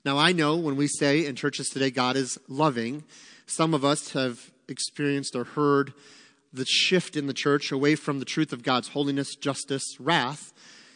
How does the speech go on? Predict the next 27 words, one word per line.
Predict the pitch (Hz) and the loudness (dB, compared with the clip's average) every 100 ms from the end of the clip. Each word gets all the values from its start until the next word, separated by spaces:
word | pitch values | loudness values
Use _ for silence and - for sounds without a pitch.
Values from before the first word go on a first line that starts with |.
| - | -10
and | 143 | -4
it's | 135 | -2
all | 131 139 | 2 2
about | 131 135 | 2 -2
the | 127 | -2
mercy, | 135 139 139 | -2 -2 -4
grace, | 120 123 - | -4 -4 -4
and | 123 | -8
love | 113 | -8
of | 120 | -6
God. | 117 135 107 - - _ _ _ _ _ _ _ 135 | -2 -2 -4 -18 -20 _ _ _ _ _ _ _ -14
Just | 127 - | -10 -6
driving | 135 127 131 | -4 -2 -4
in | |
tonight, | 117 120 | -6 -10
there | 110 | -8
was | 117 | -8
a | 117 | -8
song | 131 123 | -8 -8
on | |
the | 117 | -8
radio | 120 123 107 | -6 -4 -6
that | 107 101 | -8 -10
was | 113 | -10
just | 120 113 | -12 -10
really | 120 131 127 | -2 0 0
emphasizing, | 123 120 - 117 117 107 | -4 -8 -8 -8 -8 -12